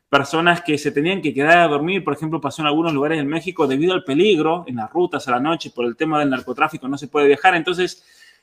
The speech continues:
gente que no tenía dónde quedarse a dormir, se quedaba en una estación de buses, por ejemplo, toda la noche despiertos esperando al bus de la mañana. Y eso, eso para mí realmente es un, es, eh, es una alegría, eh, enorme.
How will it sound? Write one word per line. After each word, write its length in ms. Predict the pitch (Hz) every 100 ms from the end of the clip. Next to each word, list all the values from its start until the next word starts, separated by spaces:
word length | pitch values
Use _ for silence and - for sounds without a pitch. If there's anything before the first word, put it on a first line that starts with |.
| _ -
gente 440 | - 208 220 214
que 100 | -
no 140 | 165 180
tenía 240 | 190 196
dónde 200 | 196 185
quedarse 320 | 175 180 180
a 40 | 180
dormir, 400 | 160 160 202 190
se 140 | 156
quedaba 300 | 139 151 175
en 60 | 180
una 80 | 170
estación 340 | 147 135 170
de 100 | 160
buses, 360 | 170 202 180 175
por 140 | 147
ejemplo, 300 | 147 156 160
toda 180 | 185 185
la 60 |
noche 260 | 175 180 175
despiertos 600 | 147 - 180 190 190 175
esperando 420 | 143 139 156 170
al 100 | 151
bus 180 | 143 165
de 60 | 151
la 100 | 139
mañana. 340 | 139 170 175
Y 100 | 180
eso, 320 | 233 240 226 - _ _ _ -
eso 240 | 185 214
para 160 | 180 165
mí 120 | 190
realmente 420 | 190 170 175 190
es 120 | 180
un, 540 | 180 175 175 151 123 - _ _ _ _ -
es, 500 | 143 143 139 - -
eh, 460 | 131 120 113 113 -
es 180 | - 151
una 140 | 190
alegría, 760 | 170 147 151 175 175 175 165 -
eh, 200 | 135 135
enorme. 720 | 131 131 190 226 180 147 131